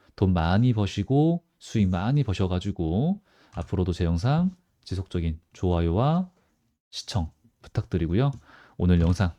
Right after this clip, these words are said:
마무리하도록 하겠습니다. 자, 저는 또 다음 영상에서 더 좋은 분석과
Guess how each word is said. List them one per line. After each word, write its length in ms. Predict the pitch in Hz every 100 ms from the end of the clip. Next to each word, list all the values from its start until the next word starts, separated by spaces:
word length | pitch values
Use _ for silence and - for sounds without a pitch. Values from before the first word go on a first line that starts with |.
| _ -
마무리하도록 600 | 87 87 90 104 95 -
하겠습니다. 460 | 131 - 87 87 - _ _ _ _ -
자, 300 | 95 82 -
저는 460 | - 107 95 147 165
또 120 | 139
다음 340 | - 87 101
영상에서 800 | 90 85 87 82 80 135 90 -
더 260 | - 104 110
좋은 420 | - 95 95 113
분석과 800 | 98 87 107 - 82 90 151 185